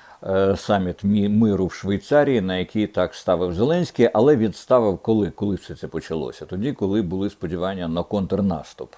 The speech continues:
Контрнаступ не вдався і, відповідно, трошки підвис оцей саміт миру, на якому невідомо, що вирішувати. Натомість, е, Китай вирішив обіграти Сполучені Штати, як він, е, обіграв Сполучені Штати в,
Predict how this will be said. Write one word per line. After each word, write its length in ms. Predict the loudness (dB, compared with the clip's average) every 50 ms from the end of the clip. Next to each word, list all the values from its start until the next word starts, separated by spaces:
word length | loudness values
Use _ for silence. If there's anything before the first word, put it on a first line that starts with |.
| _ _
Контрнаступ 960 | -4 -4 -2 -2 -2 -4 -4 -4 -6 -6 -4 -2 -2 -2 -2 -4 -6 -8 -6
не 140 | -6 -6 -6
вдався 560 | -4 -4 -2 -2 -2 -2 -2 -6 -4 0 0
і, 300 | 0 0 0 0 0 0
відповідно, 840 | 0 0 -2 -4 -4 -4 -4 -2 -2 -2 -2 -2 -2 0 0 -2 -2 -4 -10 -20 -20 -20 -20 -20 -20 -20 _ -4
трошки 400 | 2 4 4 4 2 2 -2 0
підвис 680 | 0 0 0 0 0 0 2 4 4 2 2 -2 -6 -8
оцей 400 | -8 -8 -4 0 0 2 2 0
саміт 540 | -2 -2 -2 0 0 -2 -4 -6 -6 -4
миру, 420 | -2 0 0 2 2 2 2 2 0
на 120 | 0 -2
якому 360 | -4 -4 -4 -2 -2 -2 -2
невідомо, 540 | -2 -4 -4 -6 -4 -4 -2 -2 -2 -2 -4
що 420 | -6 -8 -10 -4 -2 0 0 0 0
вирішувати. 680 | -2 -2 -2 -2 -2 -2 -4 -8 -12 -14 -14 -12 -12 -12
Натомість, 640 | -12 -8 -2 -2 -2 0 -2 -4 -6 -8 -16 -16 -10 -6
е, 420 | -4 -2 0 2 2 2 0 0 -2
Китай 340 | -4 -2 2 4 4 4 4
вирішив 420 | 4 2 2 0 0 -2 -2 -2
обіграти 460 | -2 -2 -2 0 2 2 2 2 0 -4
Сполучені 460 | -6 -4 -4 -4 -6 -6 -8 -10 -6
Штати, 320 | 0 2 2 2 2 2
як 180 | 0 0 0 -2
він, 280 | -2 -4 -4 -4 -6 -10 -14 -20 -20 -20 -20 -20 -20 -20 -20 _ -4
е, 60 | 0
обіграв 580 | 2 4 4 4 4 2 2 4 6 6 4 4
Сполучені 500 | 2 -2 -2 -2 -2 -2 -4 -4 -4 -4
Штати 320 | -4 -2 0 0 0 0
в, 180 | -2 -4 -4